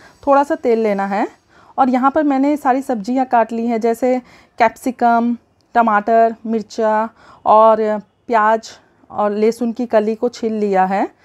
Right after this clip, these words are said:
तो अभी तेल गर्म हो चुका है, यहाँ पर मैंने कैप्सिकम डाल दिया है। आँच धीमा होना चाहिए, जोर आँच में नहीं होगा, धीमा आँच में होना चाहिए। बस आधा मिनट के लिए हम कैप्सिकम को फ्राई करेंगे और तब तक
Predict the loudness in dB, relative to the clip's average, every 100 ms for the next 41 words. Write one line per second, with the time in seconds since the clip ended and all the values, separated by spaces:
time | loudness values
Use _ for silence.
0 | _ _ _ 0 2 2 0 -2 -2 0
1 | 0 0 -2 -4 -4 -2 -2 -4 -4 -2
2 | -4 -4 -6 -6 -6 -2 0 2 2 0
3 | -4 -2 -2 -4 _ _ _ _ -2 -2
4 | -2 -10 -12 -4 0 2 0 -2 -4 -4
5 | -4 -4 -2 0 0 0 -2 -6 -6 -4
6 | -2 -2 -2 -2 -2 -2 -2 -4 -6 -4
7 | -6 -6 -6 -4 -6 -10 _ _ _ -2
8 | 0 0 -2 0 2 0 0 -2 -4 -2
9 | -2 -2 -4 -6 -6 -4 -4 -4 -2 -2
10 | 0 -2 -2 -2 -2 0 -2 -2 -2 -2